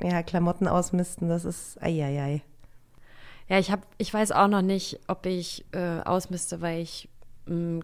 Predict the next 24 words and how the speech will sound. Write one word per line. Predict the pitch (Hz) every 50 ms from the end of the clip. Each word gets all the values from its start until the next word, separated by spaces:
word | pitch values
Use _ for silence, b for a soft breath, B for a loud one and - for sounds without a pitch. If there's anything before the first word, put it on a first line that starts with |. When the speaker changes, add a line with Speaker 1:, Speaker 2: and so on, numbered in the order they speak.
| -
Speaker 2:
kürzlich | - - 185 - - 175 170 160 156
umgezogen | 196 180 180 - - 175 160 165 160
bin | - 165 160 165 156
und | 156 156 -
da | 156 156 156
eigentlich | 151 156 160 - 165 - - - -
schon | - - - 175 165
ziemlich | - 185 175 165 - -
viele | 170 165 156
Sachen | - - 156 - 170 160
weggegeben | 170 - 220 214 175 175 180 175 180 180 170
habe. | 175 175 180 175 175
Aber | 170 165 165 160 165 165 165 160 B B B B B B B
gerade | - - 175 185 185 196
so | 170 175 175
Klamotten, | - - 175 165 170 185 202 - - 220 214 214 214 214 208 - B B B B B B B - - -
die | 185 185 185 185 180 170
sortiere | 156 165 170 165 - - 180 170 151
ich | 165 - -
schon | - 165
in | 156 156 156
regelmäßigen | 156 165 160 156 156 156 156 160 160 - 165 156 156 160 156 156 160 -
Abständen | - 165 - - - 170 160 160 160 - -
aus, | 82 - 151 156 160 156 - - - -